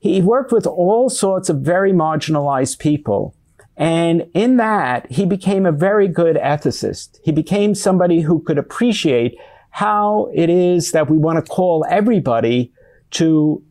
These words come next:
uh, greatness. When we see Pope Francis talking about a new way of recognizing what the moral pathway is, he, he's inverted something.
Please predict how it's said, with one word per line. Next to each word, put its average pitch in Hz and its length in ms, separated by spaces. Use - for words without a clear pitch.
uh, 147 180
greatness. 139 600
When 165 160
we 202 80
see 285 220
Pope 226 300
Francis 180 840
talking 220 400
about 147 520
a 127 160
new 202 400
way 156 640
of 127 420
recognizing 135 1120
what 147 220
the 139 60
moral 147 360
pathway 143 760
is, 110 540
he, 240 320
he's 233 400
inverted 180 560
something. 110 500